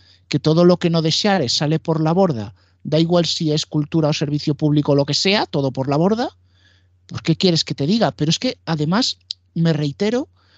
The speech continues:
con lo que comentaba en las campanadas de, de la uno. Esta temporada de Cachitos prácticamente es que no ha tenido ni promoción.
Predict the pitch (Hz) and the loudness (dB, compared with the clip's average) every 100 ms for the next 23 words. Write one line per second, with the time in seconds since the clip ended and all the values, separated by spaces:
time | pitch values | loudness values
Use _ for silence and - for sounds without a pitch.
0 | _ - 165 170 165 147 143 151 180 262 | _ 0 2 4 2 0 0 0 0 2
1 | 269 - 180 160 147 165 202 294 - - | 0 0 -2 -2 -2 -2 -2 -4 -8 -14
2 | _ _ _ _ _ _ _ 151 151 151 | _ _ _ _ _ _ _ -6 0 2
3 | 139 131 - 151 127 113 208 254 - - | 2 -2 -4 -4 -2 0 2 0 -2 -8
4 | _ _ _ _ _ _ _ _ - 190 | _ _ _ _ _ _ _ _ 0 0
5 | - 262 277 262 240 214 202 185 160 - | 0 -4 -2 -2 -2 -4 -4 -4 -4 -4
6 | 196 277 - - _ _ 175 - 247 208 | -4 -4 -6 -10 _ _ -4 -4 -4 -2
7 | 233 269 - - - _ 156 175 202 254 | -2 0 -2 -4 -8 _ 2 4 4 2
8 | 220 202 277 339 _ 180 185 165 151 139 | 0 2 0 -2 _ 2 2 2 0 0
9 | 113 - 233 147 | -2 -2 0 0